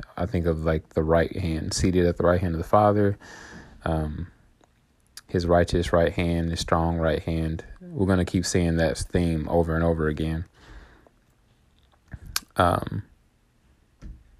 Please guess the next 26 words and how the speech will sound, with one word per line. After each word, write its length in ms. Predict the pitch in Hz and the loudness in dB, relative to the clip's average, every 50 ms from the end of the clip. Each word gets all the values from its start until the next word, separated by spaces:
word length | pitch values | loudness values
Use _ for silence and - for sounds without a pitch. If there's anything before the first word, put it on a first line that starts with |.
| _ _ _ _ _ _ - _ _ _ _ - - _ _ _ | _ _ _ _ _ _ -20 _ _ _ _ -20 -20 _ _ _
throughout 320 | - 92 90 87 85 - | 2 4 4 4 4 2
the 60 | - 82 | 0 0
Bible 400 | 82 85 85 82 82 85 87 - - - - - - - | 0 0 0 0 0 -2 -6 -8 -12 -20 -20 -16 -6 -4
as 140 | - 90 | -2 0
we 120 | 92 87 87 | 2 4 4
read. 360 | 92 95 90 82 80 - - - - - - _ _ _ _ - _ - - - - - - - - - - - - | 6 6 4 4 2 -2 -4 -8 -10 -14 -20 _ _ _ _ -16 _ -14 -14 -14 -16 -20 -20 -20 -20 -20 -2 4 6
All 80 | 127 | 8
right, 160 | 123 98 - | 8 8 6
so 440 | - - - 113 104 104 104 104 104 | 4 4 6 6 8 8 8 8 8
what 540 | 104 101 101 101 101 101 98 95 98 104 98 | 8 8 8 8 6 6 4 4 4 4 4
do 60 | 98 | 4
the 100 | 90 87 | 2 2
notes 260 | 87 92 87 87 - | 2 2 2 2 2
say 140 | - - 85 | 2 2 2
down 160 | 85 87 85 | 2 2 2
here? 140 | 85 85 87 | 0 0 0
Tony 280 | 87 - 95 90 90 87 | 2 2 2 4 4 2
Evans' 240 | 82 82 87 87 85 | 2 2 0 0 0
note 200 | 85 82 85 - | 0 0 2 2
says, 280 | - 85 85 85 - | 2 2 2 2 2
"Things 600 | - - - 110 120 127 131 135 131 127 - - | 0 2 4 4 6 6 6 4 4 2 0 0
were 300 | 95 90 92 95 92 87 | 2 4 6 8 8 8
about 280 | 87 80 92 90 92 - | 8 8 6 6 6 6
to 100 | - 92 | 4 4
get 140 | 92 95 95 | 6 6 6
exciting. 560 | 95 - - 87 85 85 80 82 87 98 | 4 4 4 4 6 6 4 2 0 -2